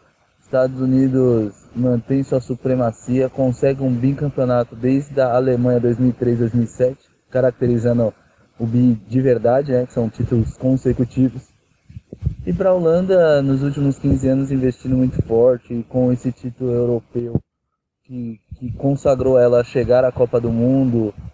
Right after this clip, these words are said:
mantendo isso, quem sabe podemos ver uma Holanda se tornar mais apresentativa nas Copas do Mundo, sempre que estiver lá, ela ser uma das favoritas.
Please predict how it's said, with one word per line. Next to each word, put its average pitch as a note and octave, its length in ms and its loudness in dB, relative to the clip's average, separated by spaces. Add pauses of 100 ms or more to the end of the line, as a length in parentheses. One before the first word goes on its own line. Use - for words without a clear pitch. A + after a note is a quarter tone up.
(560)
mantendo C#3+ 800 0
isso, D3+ 520 -4 (140)
quem D3+ 220 -6
sabe C3+ 320 -2
podemos B2+ 500 -4
ver B2 160 -2
uma B2+ 180 2
Holanda A#2 640 2
se A#2+ 140 -12
tornar A#2 760 0 (200)
mais A#2 720 -2 (640)
apresentativa B2+ 1040 -2
nas A#2 240 -4
Copas A#2 360 0
do A#2 140 -4
Mundo, B2+ 580 0 (120)
sempre C3+ 640 -2
que C3 260 -2
estiver A#2+ 680 2
lá, A#2+ 420 2 (180)
ela B2 240 2
ser B2 320 -2
uma C#3 260 0
das C3 160 0
favoritas. A#2+ 680 -2